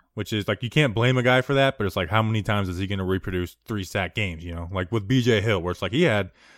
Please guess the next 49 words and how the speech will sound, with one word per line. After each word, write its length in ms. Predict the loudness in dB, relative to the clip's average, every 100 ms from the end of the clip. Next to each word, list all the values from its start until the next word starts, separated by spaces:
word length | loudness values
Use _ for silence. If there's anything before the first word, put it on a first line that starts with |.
| _
five 260 | 2 4 4
and 60 |
a 60 | 2
half 80 | 2
sacks 260 | 2 2
his 140 | 0 -4
rookie 180 | -4 -4
year. 120 | -4
It's 100 | -4
like, 100 | 0
yeah, 120 | 0
but 140 | 0
one 220 | 0 0 2
of 80 |
those 220 | 0 -2 -2
games 260 | -2 -2
was 140 | -4 -6
a 40 |
three-sack 540 | -6 -6 -6 -8 -8
game. 300 | -8 -10 -10 -14 _ -20 -20 _ _ _ _ _
For 220 | 0 2
comparison, 800 | 2 6 8 8 6 0 -8 -12 -16
G-, 80 | -6
O'Shane 640 | 4 6 6 2 0 -2 -8 _ _
had 200 | 0 0
forty-five 640 | 4 4 4 4 2 2
percent 240 | 0 0
of 60 | 0
the 60 | -2
snaps 340 | -2 -2 0
last 260 | 0 0 -2
year, 220 | -4 -4 _ _ _ _ _ -4
and 300 | 0 0 2
he 140 | 2
had 200 | 2 2
more 160 | 0 0
production 400 | 0 0 0 -6
than 100 | -4
Kyler 300 | -2 -2 -4
Fackrell. 340 | -6 -6 -4
So 160 | 0 2
I, 120 | 2
I 120 | -2
guess 220 | 0 0 0
that 140 | -2
can 140 | 0
lead 160 | 0 0
into 260 | 0 0
it. 120 | 0